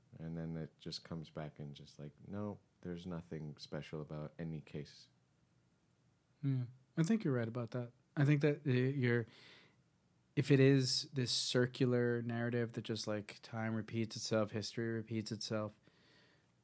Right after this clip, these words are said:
Speaker 2: the fact that there are these two kids on bikes around the same age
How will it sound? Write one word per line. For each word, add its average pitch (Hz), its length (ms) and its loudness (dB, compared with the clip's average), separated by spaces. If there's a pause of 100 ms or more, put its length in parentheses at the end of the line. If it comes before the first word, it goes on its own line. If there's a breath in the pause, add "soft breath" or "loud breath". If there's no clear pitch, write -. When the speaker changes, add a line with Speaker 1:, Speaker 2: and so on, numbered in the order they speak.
(140)
Speaker 2:
the 117 100 -2
fact 110 320 2
that 113 100 -6
there 113 100 2
are 107 40 2
these 104 180 -2
two 113 160 0
kids 107 520 0 (180)
on 113 260 4
bikes - 720 2
around 113 220 4
the 110 60 2
same 107 320 2
age 104 460 -2